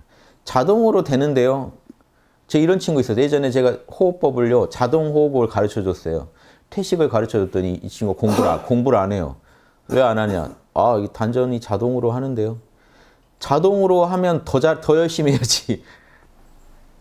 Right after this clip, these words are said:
"나도 열심히 하고 있는데 네가 왜 안 하냐?" "그래도 자동으로 되던데요." 말을 안 듣더라고요.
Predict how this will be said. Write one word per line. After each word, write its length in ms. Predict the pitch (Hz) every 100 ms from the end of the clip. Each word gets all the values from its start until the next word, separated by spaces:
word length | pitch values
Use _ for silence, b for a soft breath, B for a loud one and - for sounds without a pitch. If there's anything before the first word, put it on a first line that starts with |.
| _ - - - - -
"나도 280 | 117 147 160
열심히 340 | 139 139 151
하고 260 | 147 139 135
있는데 300 | 120 110 110
네가 260 | 123 131
왜 160 | 117 107
안 160 | 92 90
하냐?" 220 | 85 80 90 - - - B B B _ _
"그래도 320 | - 127 131
자동으로 460 | - 95 107 117 110
되던데요." 540 | - 82 87 82 87 80 -
말을 260 | 80 87 78
안 140 | 71
듣더라고요. 360 | 78 - 65